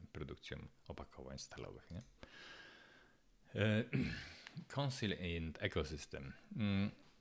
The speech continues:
bardzo dużo osób chce złożyć aplikację, żeby stać się częścią, e, jakby zarządu. Jest taki council, e,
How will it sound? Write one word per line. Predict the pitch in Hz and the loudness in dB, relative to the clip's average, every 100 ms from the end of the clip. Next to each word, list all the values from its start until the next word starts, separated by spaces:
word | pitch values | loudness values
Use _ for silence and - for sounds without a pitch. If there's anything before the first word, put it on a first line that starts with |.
| - - - - - _ _ - - | -20 -20 -20 -20 -20 _ _ -10 2
bardzo | 98 101 101 | 6 8 8
dużo | 101 87 | 8 8
osób | 85 - - | 6 4 -2
chce | - 78 76 73 | 4 6 6 2
złożyć | 78 73 - | 2 0 0
aplikację, | - - 71 67 76 73 | -4 -4 -2 0 2 2
żeby | 71 69 69 67 | 0 0 0 0
stać | 67 - 73 | -2 0 0
się | - 73 | 0 0
częścią, | - 73 - 73 69 - - | 0 0 0 -2 -4 -8 -6
e, | 71 67 67 | -4 -4 -6
jakby | 73 67 | -8 -6
zarządu. | 78 78 76 71 65 | -2 0 0 0 -4
Jest | - | -6
taki | 78 78 | -10 -10
council, | - 82 82 - 73 - - - - - _ | -2 0 0 -4 -6 -6 -14 -18 -20 -20 _
e, | 82 76 73 71 69 69 69 | 0 2 2 0 0 -2 -2